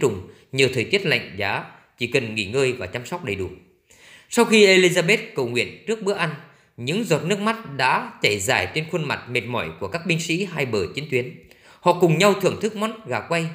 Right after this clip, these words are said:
Lính Đức chia sẻ một số ổ bánh mì và chai rượu vang với binh, binh lính, ờ, của Mỹ. Một nửa số rượu được Elizabeth giữ lại cho người lính Mỹ bị thương.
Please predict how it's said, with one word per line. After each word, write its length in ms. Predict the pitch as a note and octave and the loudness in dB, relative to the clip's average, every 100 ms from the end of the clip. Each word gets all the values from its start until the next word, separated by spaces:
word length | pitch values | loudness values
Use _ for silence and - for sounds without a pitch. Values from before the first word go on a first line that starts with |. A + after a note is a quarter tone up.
| - _ _ _ | -12 _ _ _
Lính 200 | D#3 A#3+ | 0 2
Đức 60 | C4 - | 2 2
chia 100 | G#3+ | 2
sẻ 240 | - B2+ G2+ | 4 2 0
một 80 | A#2 | -6
số 340 | - D3 A3 - | -2 -2 -2 -4
ổ 120 | G#2 | -2
bánh 220 | C#3 G3+ | -2 0
mì 240 | D3+ G2+ F2 - _ | 0 -2 -8 -18 _
và 160 | B2+ A#2+ | -4 0
chai 160 | F#3+ | 2
rượu 160 | D#3 C3+ | 2 0
vang 360 | A2+ D#3 D3 C3+ B2 A#2+ | 0 -2 -2 -8 -16 -6
với 180 | A#2+ E3+ | 0 0
binh, 340 | F#3+ G#3+ G#3+ - _ - | 0 -4 -8 -16 _ -6
binh 240 | E3 E3+ | -4 0
lính, 140 | E3 F#3+ - - _ _ - | 0 0 -8 -18 _ _ -6
ờ, 200 | A2 - | -4 -2
của 80 | G#2 | 0
Mỹ. 280 | A#2+ D#3+ G#3+ - _ _ _ _ | 0 0 -8 -16 _ _ _ _
Một 180 | E3+ F3 | 4 6
nửa 240 | E3 C3+ | 6 6
số 180 | A2 A#3 | 4 4
rượu 220 | A3+ E3 | 6 4
được 160 | D3 C#3+ | 4 0
Elizabeth 500 | F3+ F3+ E3 E3+ G#3 - | 2 2 0 0 0 0
giữ 140 | G3 | 0
lại 180 | A3+ B2+ - - | 0 0 -4 -4
cho 80 | E3 | -2
người 260 | D3 A2+ | -2 -2
lính 260 | F2+ B2 F#3 | -2 -4 -2
Mỹ 320 | E3 G#3 - - | -2 -2 -6 -10
bị 180 | A2+ A2 | -8 -4
thương. 260 | D3+ C3+ | -2 -2